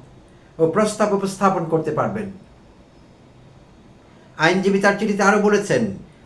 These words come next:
তিনি দৃঢ়ভাবে বিশ্বাস করেন, আলী রিয়াজ এই আবেদনের গুরুত্ব অনুধাবন করে কমিশনের নীতিগত স্বচ্ছতা, জবাবদিহি ও গণতান্ত্রিক অংশগ্রহণের লক্ষ্যে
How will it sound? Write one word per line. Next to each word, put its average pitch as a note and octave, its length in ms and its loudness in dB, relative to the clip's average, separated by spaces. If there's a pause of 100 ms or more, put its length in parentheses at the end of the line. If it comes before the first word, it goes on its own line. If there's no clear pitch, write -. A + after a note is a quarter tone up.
তিনি G#3 160 2
দৃঢ়ভাবে G3+ 460 4
বিশ্বাস G#3 340 -2
করেন, C#3+ 320 0 (320)
আলী F#3 220 4
রিয়াজ G3+ 340 4
এই G3 120 6
আবেদনের F#3+ 440 2
গুরুত্ব F#3+ 320 0
অনুধাবন F#3 480 0
করে G#2+ 300 -4 (340)
কমিশনের G3 460 2
নীতিগত F#3 360 0
স্বচ্ছতা, G3+ 640 -4 (240)
জবাবদিহি F#3 640 0
ও F#3+ 60 4
গণতান্ত্রিক G3 600 0
অংশগ্রহণের F#3 520 -2
লক্ষ্যে - 400 -2